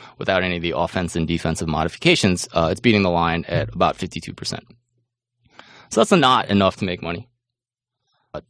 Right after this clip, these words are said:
the house has a take, and so you have to win at about fifty-two point four percent in order to make money. But you also have to consider that this algorithm does not account for injuries,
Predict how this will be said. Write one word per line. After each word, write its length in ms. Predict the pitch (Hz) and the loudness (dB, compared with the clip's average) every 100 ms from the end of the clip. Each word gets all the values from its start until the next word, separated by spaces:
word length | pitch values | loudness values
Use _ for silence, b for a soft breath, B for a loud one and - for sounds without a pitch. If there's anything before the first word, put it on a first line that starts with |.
| - | -4
the 80 | |
house 240 | 90 87 - | 0 0 0
has 140 | 92 | -2
a 60 | 87 | -4
take, 360 | - 85 - - - | -4 -4 -4 -12 -18
and 100 | - | -6
so 120 | 101 | -2
you 80 | 92 | 0
have 100 | - | -2
to 80 | |
win 160 | 90 85 | -4 -2
at 60 | 80 | -2
about 200 | 80 78 | -4 -4
fifty-two 760 | 90 - 82 - - - 85 | -6 -4 -8 -10 -10 -4 -4
point 280 | 80 85 82 | -2 -4 -4
four 300 | - - 95 | -2 4 4
percent 420 | - - 123 - - _ _ _ _ _ - - | 4 2 2 0 -8 _ _ _ _ _ -10 0
in 100 | 135 | 2
order 160 | 131 | 4
to 60 | 131 | 4
make 180 | 131 120 | 4 4
money. 260 | 135 151 - B B B B B - | 2 2 -4 B B B B B 2
But 200 | 113 104 | 2 4
you 120 | 113 | 4
also 220 | 104 107 | 4 4
have 140 | 101 | 2
to 80 | 95 | 2
consider 440 | 98 95 92 95 90 | -4 -2 0 2 2
that 180 | 87 | 2
this 160 | 82 85 | 0 0
algorithm 880 | 82 80 82 85 85 82 78 71 71 | 2 2 0 -2 -2 -2 -4 -6 -8
does 260 | - 82 76 | -2 -2 0
not 260 | 80 73 - | 0 0 -2
account 240 | - 64 | -4 -2
for 80 | - | 0
injuries, 580 | 190 185 170 170 - | 2 4 2 0 -4